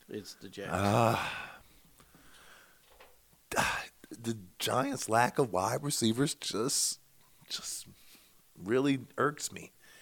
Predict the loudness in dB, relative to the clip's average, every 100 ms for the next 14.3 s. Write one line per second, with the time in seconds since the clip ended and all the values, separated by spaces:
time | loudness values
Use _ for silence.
0 | -20 -12 -6 -4 0 0 0 2 4 6
1 | 4 2 -2 0 0 -4 -2 -2 -2 0
2 | 0 0 -10 -20 -20 _ _ _ _ _
3 | _ -12 -10 -8 -8 -10 -14 -4 4 6
4 | 6 4 6 8 8 8 6 8 6 4
5 | 4 4 2 0 0 -2 0 0 2 0
6 | 0 -2 0 0 0 -4 -8 -12 -20 -20
7 | -20 -20 -20 -20 -20 -6 0 2 2 0
8 | -2 -4 -2 2 4 4 4 4 2 -2
9 | -2 -2 -2 -4 -6 -10 -14 -20 -20 -20
10 | -20 -4 2 4 2 0 -4 -8 -10 -12
11 | -16 -18 -20 -20 -20 _ _ _ _ _
12 | -16 _ -12 -8 -4 -2 0 0 2 2
13 | 0 -4 -10 -6 -4 -2 -2 -4 -4 -6
14 | -6 -12 -14